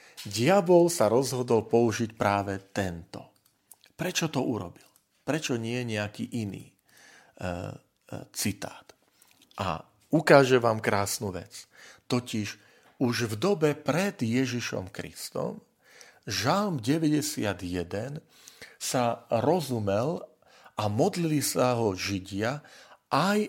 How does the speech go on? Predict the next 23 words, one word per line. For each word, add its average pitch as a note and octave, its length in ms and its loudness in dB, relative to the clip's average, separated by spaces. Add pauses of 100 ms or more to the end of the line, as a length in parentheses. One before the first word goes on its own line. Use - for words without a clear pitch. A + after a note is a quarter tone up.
ako E3 640 0
žalm D3+ 560 2 (160)
modlitby C#3+ 800 -2
proti D#3+ 640 -4 (480)
silám D3+ 640 2
zla, G#2+ 480 2 (320)
proti F#3+ 400 -2
silám C3+ 640 -2
diabla. G#2+ 560 -2 (1400)
A B2 160 4
ukážem G#3+ 320 4
vám F3 160 6
to D#3 160 2
na C#3+ 80 2
takomto C#3 480 2
príklade, G2 560 -2
že, F#2 160 -2 (400)
že G2+ 240 -2
v F#2 160 -4
tom A2 160 2
žalme E3+ 720 4 (480)
v G2+ 160 -6
hebrejčine, A#2 960 2